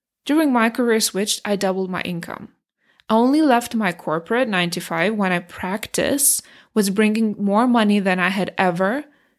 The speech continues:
received before in my corporate world. I actually very much enjoyed this transition period. That transition period for me was fun.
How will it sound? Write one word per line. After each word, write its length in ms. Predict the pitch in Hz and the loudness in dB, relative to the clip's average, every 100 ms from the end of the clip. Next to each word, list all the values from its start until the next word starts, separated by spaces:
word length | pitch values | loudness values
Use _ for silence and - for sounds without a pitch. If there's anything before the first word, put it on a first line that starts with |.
| _ _ | _ _
received 720 | 220 220 - 214 196 190 - - | -2 0 2 2 2 0 -6 -4
before 500 | 208 - 190 180 180 | -4 -4 -6 -2 -2
in 180 | 196 | -4
my 180 | 185 170 | -4 -4
corporate 520 | 175 170 170 - - | -6 -8 -8 -8 -10
world. 480 | - - - - - - _ _ _ _ _ _ _ _ _ _ _ _ _ _ | -8 -8 -8 -12 -16 -18 _ _ _ _ _ _ _ _ _ _ _ _ _ _
I 80 | 233 | -4
actually 300 | 269 - 359 | -4 0 2
very 200 | 254 262 | 4 2
much 260 | 262 254 - | 2 0 0
enjoyed 440 | 214 185 170 285 | 0 0 0 0
this 140 | 294 214 | 0 -2
transition 500 | - 175 165 - 156 | -4 -4 -2 -4 -4
period. 380 | - 160 151 - | -6 -4 -4 2
That 220 | 262 247 | 0 2
transition 460 | 349 277 294 311 | -2 -2 0 -2
period 300 | 254 269 311 | -2 0 0
for 140 | - 226 | -2 -2
me 160 | 262 | 0
was 240 | 285 208 - | 0 0 -2
fun. 680 | - - 247 330 190 - | -4 -4 0 0 -2 -6